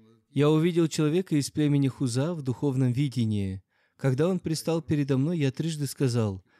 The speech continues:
„Лабейк, я готов помочь тебе“. Затем трижды подтвердил:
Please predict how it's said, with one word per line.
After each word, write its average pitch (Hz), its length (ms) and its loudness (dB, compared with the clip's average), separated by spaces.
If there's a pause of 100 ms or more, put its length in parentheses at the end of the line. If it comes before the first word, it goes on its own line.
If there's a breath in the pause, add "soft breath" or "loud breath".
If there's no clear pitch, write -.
(120)
„Лабейк, 151 640 0 (440)
я 147 260 2
готов 156 420 2
помочь 151 420 0
тебе“. 107 440 -2 (480)
Затем 139 400 0
трижды 160 320 -2
подтвердил: 123 720 -2